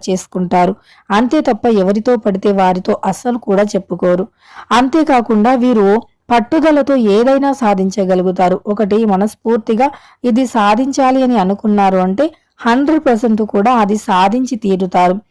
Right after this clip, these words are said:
హండ్రెడ్ పర్సెంట్ కూడా అందులో విజయం అనేది పొందే వరకు కష్టపడుతూనే ఉంటారు. ఎన్ని రకాల సమస్యలు ఎదురైనా, ఎన్ని రకాల ఆటంకాలు ఎదురైనా వాటన్నింటినీ కూడా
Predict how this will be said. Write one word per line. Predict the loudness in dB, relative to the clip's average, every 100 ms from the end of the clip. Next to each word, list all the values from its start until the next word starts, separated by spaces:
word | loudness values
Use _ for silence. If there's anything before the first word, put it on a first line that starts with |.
| _ _ -4
హండ్రెడ్ | 0 0 0
పర్సెంట్ | 0 0 0 0 0
కూడా | 0 2 2 0
అందులో | 0 2 2 0 -2 _ -8
విజయం | -2 2 2 2 0 -2
అనేది | 0 2 2 0
పొందే | -4 -4 0 2 2 2
వరకు | 2 0 -2 -2
కష్టపడుతూనే | -2 -4 -6 -2 -4 -2 -2 0 0
ఉంటారు. | -2 0 0 0 -4 _ _ _ -2
ఎన్ని | 0 2 4 4
రకాల | 2 2 2 2
సమస్యలు | 0 -2 -2 -2 0 2
ఎదురైనా, | 2 2 2 2 2 0 -4 -2
ఎన్ని | 2 2 2
రకాల | 2 2 2 2 0 -8 -20 -4
ఆటంకాలు | 2 2 4 2 2 2 2
ఎదురైనా | 2 2 2 2 4 2
వాటన్నింటినీ | 2 0 2 0 2 2 2 0
కూడా | 0 0 2 0